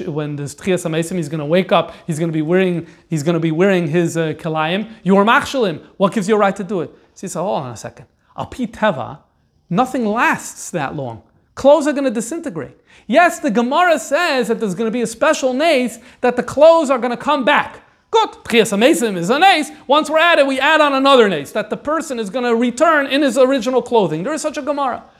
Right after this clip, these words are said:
Who's to say, and that nace is gonna be that also the threads of shatnez are gonna come back? Why would God make a miracle like that? So therefore, you don't have to worry about it because all the threads are gonna decompose in the earth. There's not gonna be any shatnez. And so therefore, there's not an issue. And this is where he addresses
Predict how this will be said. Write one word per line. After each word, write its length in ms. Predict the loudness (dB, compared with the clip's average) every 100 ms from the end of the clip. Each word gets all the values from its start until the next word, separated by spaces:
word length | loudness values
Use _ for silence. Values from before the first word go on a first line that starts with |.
| _ -20 -20 2
Who's 320 | 4 6 2
to 100 | -6
say, 340 | 0 0 0
and 140 | -2 2
that 200 | 2 2
nace 280 | 2 2 0
is 120 | -2
gonna 200 | 0 2
be 160 | 2 0
that 180 | 0
also 320 | 4 2 2 0
the 100 | -2
threads 420 | -2 2 2 2
of 100 | -4
shatnez 480 | -4 -4 -4 -6 -6
are 60 |
gonna 180 | -4 -4
come 200 | -4 -2
back? 200 | -2 2
Why 180 | 4 4
would 160 | 4
God 180 | 2 2
make 160 | 2 -6
a 60 |
miracle 380 | -6 -4 -2 -2
like 200 | -2 -4
that? 240 | -10 -14 _ -20 -20
So 160 | -2 2
therefore, 680 | 4 4 6 8 8 4 -2 -16 -16
you 220 | -2 0
don't 120 | 2 0
have 140 | 0
to 80 | -2
worry 260 | 0 0
about 280 | 0 0 0
it 80 | 0
because 420 | 2 6 6 6
all 220 | 2 2
the 100 | 2
threads 340 | 0 0 0 0
are 40 |
gonna 180 | -4 -4
decompose 580 | -4 -4 -4 4 4 4
in 80 | -2
the 60 |
earth. 160 | -6 -6
There's 160 | -6 -2
not 200 | -2 0
gonna 120 | -2
be 120 | -2
any 180 | -2 -4
shatnez. 480 | -4 -6 -6 -10 -10 -20 -10
And 80 | -6
so 100 | -2
therefore, 420 | 0 0 4 4
there's 180 | 4 0
not 160 | -2 -2
an 120 | -2
issue. 260 | -4 -4 -2
And 80 |
this 160 | -2 -2
is 100 | -2
where 180 | 0 0
he 120 | 0
addresses 640 | 0 2 2 0 -4 -6